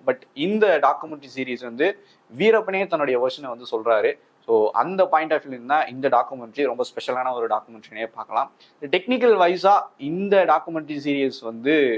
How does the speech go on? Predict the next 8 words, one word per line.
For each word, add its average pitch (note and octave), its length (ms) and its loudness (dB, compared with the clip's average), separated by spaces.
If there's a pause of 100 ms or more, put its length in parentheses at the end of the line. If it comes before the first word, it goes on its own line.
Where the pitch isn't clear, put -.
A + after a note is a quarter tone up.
(240)
ரொம்ப C3+ 280 -4
சூப்பரா C#3 360 2
வந்திருக்கு. A2+ 340 -2
அதாவது, D3+ 480 4 (420)
ஆ, A2 180 4
வீரப்பனுடைய F3+ 1200 2
அந்த D3+ 280 0
ஃபுட்டேஜ் D3 340 -4